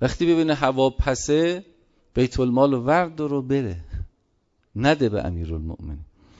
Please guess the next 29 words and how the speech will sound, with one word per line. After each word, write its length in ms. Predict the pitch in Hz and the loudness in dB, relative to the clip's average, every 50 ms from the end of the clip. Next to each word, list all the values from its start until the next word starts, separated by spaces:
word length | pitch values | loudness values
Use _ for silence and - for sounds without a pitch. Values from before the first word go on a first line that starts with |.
| - - - - - - _ _ - | -20 -20 -20 -20 -20 -20 _ _ -6
یه 80 | 240 | -4
کتاب 480 | 233 - 226 175 - - 196 233 220 202 | 0 2 0 0 2 2 2 2 2 2
آوردم، 720 | - 160 156 151 147 143 135 131 131 127 123 120 110 - - - - | 0 0 2 2 0 0 2 4 4 4 6 4 4 2 -2 -8 -14
زحمت 540 | - 117 127 151 160 160 165 180 196 196 - | -10 -2 0 2 2 2 2 0 0 0 -2
دو 160 | 185 180 226 | -2 -2 -4
تا 140 | - - 180 | -2 0 0
از 200 | 165 160 147 135 | 0 0 -2 -2
دوستان 760 | 123 117 110 - - - 131 131 139 139 135 131 127 127 - - _ - | 0 0 0 -2 -4 -4 -2 -2 -2 -2 -4 -4 -6 -8 -10 -14 _ -20
خوب 400 | - - - 117 131 131 127 123 - - - - _ _ _ - | -20 -8 -6 -2 -2 -2 -4 -2 -4 -4 -4 -4 _ _ _ -4
در 120 | - 95 | -4 -2
همین 300 | 90 101 113 107 110 110 | 0 0 0 0 0 -2
شهر 380 | 101 - - 98 98 - 98 95 | -2 -6 -6 -6 -6 -6 -6 -8
تهرانه، 600 | - - 90 80 80 82 90 92 85 80 73 - - _ _ _ _ _ _ _ _ _ _ _ - - _ _ _ | -6 -6 -4 -4 -2 -2 -2 -2 -2 -2 -6 -8 -12 _ _ _ _ _ _ _ _ _ _ _ -20 -20 _ _ _
به 120 | - 139 156 | 2 2 2
اسم 260 | 165 - - - 160 - | 2 0 -2 -2 0 2
ابن 280 | 120 123 123 123 117 | 2 2 2 2 2
عباس، 760 | 123 87 110 110 117 113 110 127 139 147 156 156 - - - - _ _ - | 4 4 2 2 0 0 2 6 6 8 6 6 2 -4 -14 -18 _ _ -4
اجتهاد 680 | 110 113 - - - - 110 107 120 131 143 143 139 | -4 -2 -2 -6 -4 -2 0 2 4 4 2 2 2
در 140 | 123 107 104 | -2 -2 -2
برابر 520 | 95 90 101 92 92 90 85 101 101 104 | -2 -4 -4 -2 -2 -2 -2 -2 -4 -4
ولی. 420 | 110 92 85 80 80 80 80 76 76 - - - _ _ _ _ _ _ _ _ _ _ _ _ _ _ _ _ - - - _ _ _ | -4 -6 -4 -4 -4 -4 -6 -8 -10 -14 -20 -20 _ _ _ _ _ _ _ _ _ _ _ _ _ _ _ _ -20 -20 -20 _ _ _
کتاب 280 | - 170 - 202 202 190 | -8 4 6 6 6 6
خیلی 500 | - - 202 190 202 185 196 190 180 175 - - - | 4 2 2 2 2 2 0 -2 -2 -4 -8 -8 -8
روونیه، 680 | 120 120 127 123 123 123 131 135 131 113 98 90 90 | 0 4 6 8 8 10 10 10 10 8 8 6 4
یعنی 220 | 95 104 113 120 | 4 4 2 2
دست 360 | 120 117 110 110 107 - - 101 | 2 2 2 2 0 -2 -2 -2
می‌گیری 340 | 110 104 98 107 110 123 | 0 0 0 2 2 2
می‌ره 200 | 123 110 107 101 | 2 2 0 -2
جلو. 280 | 90 80 80 76 69 71 | -2 -2 -4 -6 -6 -6